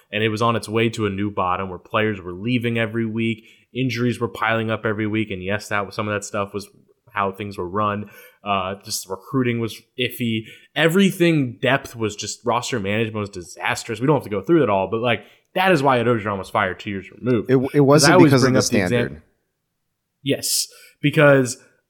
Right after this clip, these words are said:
Speaker 1: I will, I, and I got, uh, into a debate with Daniel in the comments as well. A good debate. Daniel is one of our more loyal, uh, followers, but, like, yeah, he, you know, he was basically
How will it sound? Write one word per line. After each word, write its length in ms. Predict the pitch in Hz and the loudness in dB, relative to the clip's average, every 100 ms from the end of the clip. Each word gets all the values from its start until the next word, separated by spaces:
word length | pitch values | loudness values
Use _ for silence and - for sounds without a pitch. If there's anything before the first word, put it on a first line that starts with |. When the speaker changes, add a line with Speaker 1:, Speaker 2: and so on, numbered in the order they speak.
| - | -4
Speaker 1:
I 200 | 123 135 | 0 2
will, 280 | 131 131 - | 2 0 0
I, 140 | 117 | 0
and 200 | 120 131 | 0 2
I 80 | 127 | 2
got, 260 | 135 131 120 | 2 0 2
uh, 320 | 117 110 110 | 2 2 2
into 340 | 117 110 110 | -2 -2 0
a 60 | 101 | 0
debate 360 | 104 117 113 | 0 2 2
with 120 | 107 104 | 0 0
Daniel 320 | 107 101 98 | -2 0 -4
in 60 | |
the 80 | 92 | -6
comments 420 | - 120 120 101 | 0 2 2 0
as 120 | 98 107 | -4 0
well. 260 | 123 90 | 0 0
A 120 | - 104 | -6 0
good 200 | 143 - | 2 2
debate. 280 | 87 85 | -4 -6
Daniel 240 | 101 92 90 | -6 -6 -6
is 60 | |
one 120 | 95 92 | -6 -4
of 80 | |
our 100 | 90 | -4
more 360 | 90 90 90 - _ | -8 -6 -8 -10 _
loyal, 540 | 101 95 90 92 104 - | -4 -4 -4 -8 -12 -14
uh, 240 | 98 90 82 - | -10 -10 -10 -2
followers, 380 | 104 90 87 - | 0 0 -4 -6
but, 100 | 104 | -4
like, 240 | 101 92 - - _ - | -2 -4 -10 -20 _ -2
yeah, 260 | 120 82 | 0 0
he, 460 | 90 107 95 92 _ _ _ _ _ | -6 -6 -6 -8 _ _ _ _ _
you 160 | 107 110 | -12 -6
know, 80 | 101 | -4
he 80 | |
was 120 | 104 - | -4 -4
basically 400 | 95 - 90 | -8 -8 -14